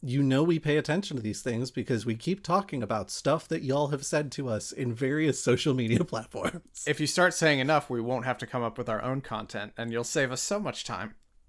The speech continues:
Speaker 1: Oh, yeah. Yeah, let's do that. That'll be great.
Speaker 2: Mm-hmm.
Speaker 1: So, I want to talk about a game called Alone Among the Stars by Takuma Okada. This is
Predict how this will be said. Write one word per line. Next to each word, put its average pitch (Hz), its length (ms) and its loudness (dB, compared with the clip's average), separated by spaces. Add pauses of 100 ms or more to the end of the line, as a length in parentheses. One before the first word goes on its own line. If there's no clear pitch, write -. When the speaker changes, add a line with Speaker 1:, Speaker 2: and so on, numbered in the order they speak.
(120)
Speaker 1:
Oh, 147 260 2
yeah. 143 760 0 (120)
Yeah, 170 220 2
let's 143 260 0
do 120 220 0
that. 113 260 -2
That'll 147 160 -2
be 131 80 2
great. 131 320 0
Speaker 2:
Mm-hmm. 123 80 -2 (880)
Speaker 1:
So, 160 560 6
I 156 60 4
want 202 140 4
to 208 40 4
talk 185 280 0
about 175 200 4
a 160 60 2
game 151 260 0
called 135 380 0
Alone 156 380 4
Among 165 240 4
the 151 80 2
Stars 135 500 2
by 113 540 -2
Takuma 139 640 -2 (100)
Okada. 110 500 -6
This 143 260 2
is 135 500 4